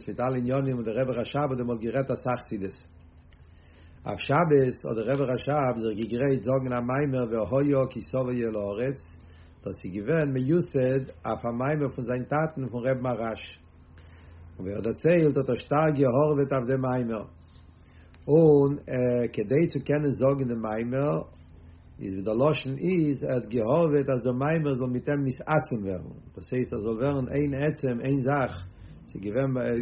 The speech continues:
דער, דער רבניה, אז דער מאמר זאל מיט אים נישט אחיד ווערן אין הפנימיות. אבער כדי צו פייל זיין, ביי זיך אויף דעם ענין, איז דער רב רש"ב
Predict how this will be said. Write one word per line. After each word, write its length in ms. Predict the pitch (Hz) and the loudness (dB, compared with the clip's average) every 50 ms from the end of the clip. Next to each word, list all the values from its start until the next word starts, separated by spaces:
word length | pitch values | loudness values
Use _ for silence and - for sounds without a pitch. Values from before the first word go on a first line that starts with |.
| 113 107 | -2 -2
דער, 140 | 117 117 113 107 | -2 -2 -2 -2
דער 180 | 113 110 113 113 120 | -2 -2 -2 0 0
רבניה, 520 | 120 120 139 160 175 175 156 143 135 131 127 123 127 127 | 0 2 2 2 2 2 2 2 2 2 0 0 -2 -2
אז 80 | 120 113 | -2 0
דער 100 | 123 120 123 | -2 -2 0
מאמר 280 | 135 147 165 160 147 139 127 | 0 0 0 2 0 0 0
זאל 120 | 131 127 127 | 0 0 -2
מיט 140 | 123 127 147 | -2 -2 -2
אים 140 | 143 143 143 | -2 0 0
נישט 180 | 135 135 - 143 156 | -2 -4 -2 -2 -2
אחיד 200 | 143 135 135 127 | 0 0 0 0
ווערן 260 | 123 127 127 123 127 | 0 -2 -2 -2 -2
אין 100 | 127 127 123 | -2 -2 -4
הפנימיות. 540 | - 127 123 123 117 117 110 104 101 101 - - - - - - - - - - - - - - - - - - - - - | -4 -4 -4 -2 -2 -2 -4 -4 -6 -8 -12 -18 -20 -20 -20 -20 -20 -20 -20 -20 -20 -20 -20 -20 -20 -20 -20 -20 -20 -12 -8
אבער 180 | - 107 90 - | -6 -6 -6 -6
כדי 280 | - 104 95 127 151 160 156 - | -6 0 4 4 6 6 4 2
צו 80 | - 139 - | -2 -4 0
פייל 180 | - 143 156 151 139 | 2 4 4 4 4
זיין, 160 | 147 143 139 131 | 2 2 2 2
ביי 120 | 127 120 110 107 | 0 0 0 2
זיך 200 | 135 143 131 127 | 2 2 2 2
אויף 120 | 120 110 | 0 0
דעם 160 | 127 131 127 120 120 | 0 0 2 0 0
ענין, 340 | 120 127 131 139 143 151 156 160 - - _ - - - - _ - _ - - - - | 0 0 0 0 0 -2 -2 -6 -10 -14 _ -20 -20 -20 -20 _ -20 _ -20 -16 -10 -8
איז 120 | 107 95 | -6 -2
דער 140 | 95 107 107 135 | -2 0 2 2
רב 120 | 156 151 151 135 | 2 2 2 2
רש"ב 460 | 135 131 - - 165 170 165 151 143 | 0 0 0 0 0 2 2 2 0